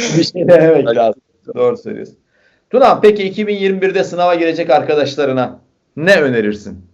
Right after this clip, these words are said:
Speaker 1: Birkaç cümleyle seslenmek istesen.
Speaker 2: Hocam bence süreci kendilerine uygun olan en iyi şekilde planlasınlar önce.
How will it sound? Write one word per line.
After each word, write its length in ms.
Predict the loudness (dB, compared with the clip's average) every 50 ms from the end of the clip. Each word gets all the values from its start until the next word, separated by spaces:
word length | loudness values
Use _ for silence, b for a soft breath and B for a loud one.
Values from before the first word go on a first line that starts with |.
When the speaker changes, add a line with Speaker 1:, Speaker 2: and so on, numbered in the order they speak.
| _ _ _ _ _
Speaker 1:
Birkaç 360 | -14 -4 -2 -2 -2 -2 -6
cümleyle 380 | -10 -12 -8 -6 -4 -2 -4 -4
seslenmek 680 | -4 -6 -8 -8 -10 _ _ _ -8 -6 -6 -6 -8 -12
istesen. 380 | -14 -14 -14 -12 -12 -14 -14 -16 -20 _ _ _ _ _ _ _ _ _ _ _ _ _ _ _ _ _ _ _ _ _ _ _ _ -18
Speaker 2:
Hocam 300 | -4 0 0 0 2 2
bence 440 | 2 2 4 2 2 2 0 0 -4
süreci 720 | -10 -10 -4 -2 0 0 0 0 -2 -4 -4 -6 -8 -14 _ _
kendilerine 600 | -4 -2 0 0 0 2 2 4 4 4 2 0
uygun 320 | 0 0 0 -2 -2 -2 0
olan 340 | 2 2 2 0 0 -2
en 120 | 0 0 2
iyi 120 | 2 0
şekilde 440 | 0 -2 -4 -2 -2 -2 -2 -2 -4
planlasınlar 720 | -4 0 2 2 2 2 0 -2 -2 -2 -2 -2 0 -2
önce. 260 | -2 -4 -6 -10 -12